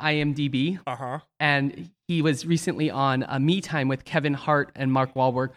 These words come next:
Speaker 1: Um, and it just launched August twenty-sixth. So at
Speaker 2: Wow.
Speaker 1: midnight, <laughs> I literally w-, uh, watched it while I was on my, uh, gig with, uh, about to perform for Elon Musk that weekend.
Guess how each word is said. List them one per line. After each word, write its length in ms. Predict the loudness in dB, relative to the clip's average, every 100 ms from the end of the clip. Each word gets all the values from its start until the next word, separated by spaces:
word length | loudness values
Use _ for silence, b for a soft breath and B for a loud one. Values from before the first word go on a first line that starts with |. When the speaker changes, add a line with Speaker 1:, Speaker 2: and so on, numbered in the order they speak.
| B B _ -4
Speaker 1:
Um, 440 | 2 2 2 -2 -8 -20 _ -2
and 100 | 0
it 40 |
just 220 | 0 -2
launched 320 | 0 0 0 -2
August 380 | -2 0 -2 -6
twenty-sixth. 680 | -2 -2 -2 -2 -4 -6 -12 -6 0
So 160 | 0
at 280 | 0 0 -2
Speaker 2:
Wow. 40 | 2
Speaker 1:
midnight, 440 | 2 2 0 -2
<laughs> 200 | -4 0
I 80 | 4
literally 400 | 4 4 4 4
w-, 140 | 2 0
uh, 120 | -2 0
watched 420 | 2 2 2 -2
it 140 | -2
while 240 | 2 2 2
I 20 |
was 140 | 0
on 180 | 0 0
my, 260 | 2 0 -4 B B B
uh, 80 | -6 -6 -6 2
gig 240 | 4 2
with, 240 | -2 -4 -6 _ _ _
uh, 120 | -8 -2
about 300 | 2 2 2
to 60 |
perform 380 | -4 -4 -2 -2
for 160 | -4 -4
Elon 280 | -2 0 0
Musk 220 | 0 -2
that 120 | -4
weekend. 420 | -4 -6 -6 -8